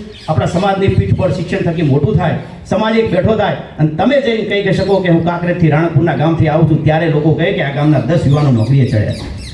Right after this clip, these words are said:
ત્યારે આપણે ગૌરવ લેવાનું. બાકી સ્ટેટસ મોબાઈલમાં ચડાવવાથી આપણું સ્ટેટસ ચડવાશે એવું મને નથી લાગતું મુકેશજી. સ્ટેટસ તો આપણે પોતે ચડાવીએ,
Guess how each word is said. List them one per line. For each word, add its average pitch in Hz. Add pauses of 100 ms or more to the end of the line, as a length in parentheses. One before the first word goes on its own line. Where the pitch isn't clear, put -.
(140)
ત્યારે 220
આપણે 247
ગૌરવ 180
લેવાનું. 143 (460)
બાકી 269
સ્ટેટસ 240
મોબાઈલમાં 262
ચડાવવાથી 302
આપણું -
સ્ટેટસ 269
ચડવાશે 269
એવું 247
મને 170
નથી 247
લાગતું 240 (880)
મુકેશજી. 160 (460)
સ્ટેટસ 277
તો 262
આપણે 233
પોતે 233
ચડાવીએ, 233